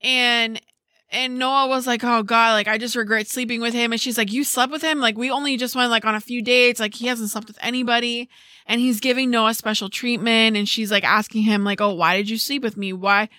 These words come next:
do the girls get wined and dined as your prisoners?" And he's like, "No, you're special. You're different."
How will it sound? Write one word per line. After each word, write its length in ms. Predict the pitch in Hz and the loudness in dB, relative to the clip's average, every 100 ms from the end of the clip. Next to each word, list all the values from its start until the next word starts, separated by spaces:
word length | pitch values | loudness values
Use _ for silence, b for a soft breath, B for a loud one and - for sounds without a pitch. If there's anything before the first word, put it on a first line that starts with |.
| b - | b -10
do 80 | 233 | -4
the 120 | 202 | -4
girls 400 | 190 208 220 220 | 2 4 4 4
get 200 | 233 220 | 2 0
wined 340 | 202 196 226 226 | 0 0 0 0
and 160 | 233 | 2
dined 380 | 240 262 247 220 | 4 6 4 4
as 160 | 214 220 | 2 0
your 80 | |
prisoners?" 580 | 220 285 262 226 208 196 | 0 0 0 0 0 -2
And 80 | 214 | -4
he's 100 | 214 | -4
like, 120 | 208 214 | -4 0
"No, 220 | 220 220 | 2 4
you're 160 | 208 | 2
special. 540 | 208 - 208 202 - 208 | -2 0 0 2 -2 -4
You're 160 | 190 | -6
different." 500 | 185 196 - 196 202 | -6 -6 -4 -6 -6